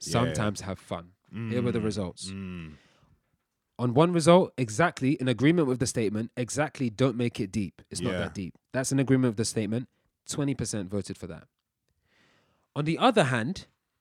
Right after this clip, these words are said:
Speaker 2: it is kind, nah, I can't lie, it's deep still,
Speaker 1: Mm.
Speaker 2: which is disagreeing with the statement that it's not every day date for purpose. No, these people are saying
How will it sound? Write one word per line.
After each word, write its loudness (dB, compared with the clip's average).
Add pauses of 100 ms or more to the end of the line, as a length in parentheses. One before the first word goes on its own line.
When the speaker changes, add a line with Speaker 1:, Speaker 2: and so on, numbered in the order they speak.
(240)
Speaker 2:
it -2
is 2
kind, 0
nah, 2
I 0
can't 0
lie, 2
it's -2
deep 0
still, -2 (240)
Speaker 1:
Mm. -10
Speaker 2:
which 4
is 2
disagreeing 4
with 0
the 0
statement 0
that -4
it's -4
not 4
every 2
day 2
date -2
for -8
purpose. -4
No, 6 (360)
these 6
people 0
are 2
saying 0